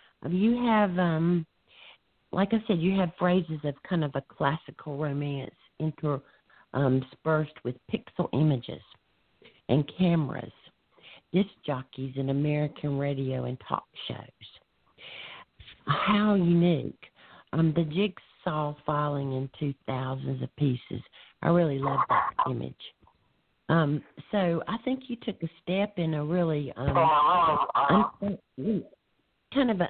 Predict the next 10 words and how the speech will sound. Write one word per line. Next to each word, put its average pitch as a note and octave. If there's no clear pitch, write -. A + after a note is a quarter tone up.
unfound F3+
direction, E3
Raz, C#3+
in, F3
in, D#3+
um, D3+
reflecting E3+
on D#3
the C#3
loss D3+